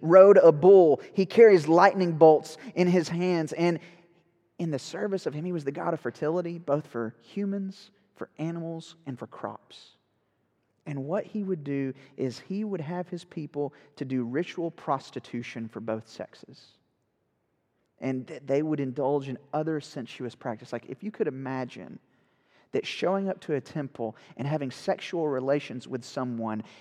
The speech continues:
and that was your worship for the god that was looking on. That that was the type of ritual, that was the type of practices that they gave in service to this god.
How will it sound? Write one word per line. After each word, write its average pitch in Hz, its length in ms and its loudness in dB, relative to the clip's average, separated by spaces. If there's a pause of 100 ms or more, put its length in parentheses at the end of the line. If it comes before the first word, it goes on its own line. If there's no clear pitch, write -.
(120)
and 123 280 -4
that 165 260 2
was 139 220 -6
your 147 240 -2
worship 135 440 -4
for - 140 -6
the 107 80 -6
god 123 400 -4
that 113 120 -10
was 110 140 -12
looking 113 400 -8
on. - 360 -16 (1120)
That - 240 -12
that 156 380 -6 (100)
was 139 220 -8
the 135 120 -10
type - 540 -12 (100)
of 127 280 -12
ritual, 156 480 -10
that 147 240 -6
was 156 160 -12
the 135 80 -12
type 143 420 -12
of - 160 -12
practices 139 640 -8 (320)
that 139 320 -2
they 151 240 -2
gave 143 560 -6 (140)
in 156 200 -8
service 143 600 -4 (320)
to 175 440 -6
this 147 300 -6
god. 131 380 -2